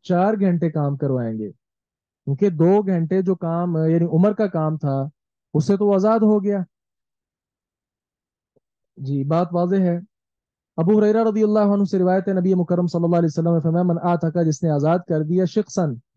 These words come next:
अपना हिस्सा, "मिन ममलूक", गुलाम से, "फ़अलैहि खलासुहु कुल्लु फ़ी माली", उस पर लाजिम है कि वो अपने माल से उस सबको आज़ाद कर दे। "फ़इन लम यकुन लहु मालुन", अगर उसके पास म-, मजीद माल ना हो,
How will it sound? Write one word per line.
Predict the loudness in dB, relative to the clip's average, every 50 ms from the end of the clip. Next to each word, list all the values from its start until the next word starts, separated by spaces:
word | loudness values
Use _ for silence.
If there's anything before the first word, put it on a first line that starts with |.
| _ _ _ _ _ _ _ -8
अपना | -8 -4 0 2 2
हिस्सा, | 2 2 2 0 0 0 0
"मिन | 2 2 2
ममलूक", | 0 0 0 2 2 4 4 2 2 -2 _ _ _ _ _ _ -8
गुलाम | -4 -2 0 0 2 0 0 -2
से, | -2 -2 -2 -2 -2 -4 -8 _ _ _ _ _ _ _ -2
"फ़अलैहि | 0 2 2 2 2 2 0
खलासुहु | 0 0 0 0 0 0 -2 -2 -2 -2 -2
कुल्लु | -2 -2 -2 0 0 2 2
फ़ी | 2 2 2
माली", | 2 2 2 0 0 -2 -4 -8 _ _ -6
उस | -6 -4 -2
पर | -2 -2 0 0
लाजिम | 0 0 0 0 0 0 0
है | 0 0 -2
कि | -2 -2
वो | 0 2 2
अपने | 2 0 0 -2 -2 -2
माल | 0 0 0 0 0
से | 0 0 -2
उस | 0 0
सबको | -2 -4 -4 -2 -2 0 0 0
आज़ाद | -2 -4 -2 -2 -2 -2 -4 -4
कर | -6 -8 -6
दे। | -6 -8 -10 -10 -14 _ _ _ _ _ _ _ _ _ _ _ _ -2
"फ़इन | 0 2 2
लम | 2 2 2 0
यकुन | 0 0 0 0 0
लहु | 2 2 2 2
मालुन", | 2 0 0 0 0 0 0 0
अगर | 0 2 2 2
उसके | 2 0 -2 -2
पास | 0 2 0 0 0 -2 -4
म-, | -6 -4 -4 -4
मजीद | -2 -2 -2 -2 -2
माल | 0 0 2 2
ना | 2 2 2
हो, | 2 2 0 0 -2